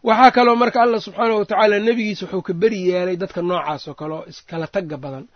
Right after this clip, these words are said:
oo diinta ku kala tago, nebiga Ilaahay waa laga beri yeelay. Oo Allah wuxuu yidhi, "Inna alladhiina farraquu diinahum wa kaanuu shiican lasta minhum fii shay."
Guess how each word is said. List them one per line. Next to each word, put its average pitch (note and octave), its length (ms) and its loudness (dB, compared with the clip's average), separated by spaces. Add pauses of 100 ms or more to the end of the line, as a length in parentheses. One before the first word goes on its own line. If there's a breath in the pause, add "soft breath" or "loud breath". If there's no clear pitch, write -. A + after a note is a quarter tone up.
(180)
oo F3+ 120 -4
diinta F#3+ 320 -6
ku G3+ 120 -14
kala F3 260 -2
tago, G#3+ 280 0 (360 loud breath)
nebiga G3 320 0
Ilaahay F#3+ 240 2
waa E3+ 120 0
laga E3 180 -2
beri D#3+ 300 0
yeelay. C3 300 -4 (300)
Oo F#3 100 2
Allah G#3 220 4
wuxuu G3+ 160 -2
yidhi, G3 140 2
"Inna G3+ 140 -2
alladhiina G3 340 -2
farraquu F#3+ 500 -4
diinahum A3+ 460 0 (320 soft breath)
wa E3+ 140 2
kaanuu G3 360 4
shiican A#3 460 2 (300 soft breath)
lasta A3+ 340 -2
minhum F#3 300 -2
fii D#3 180 -8
shay." F3 220 -6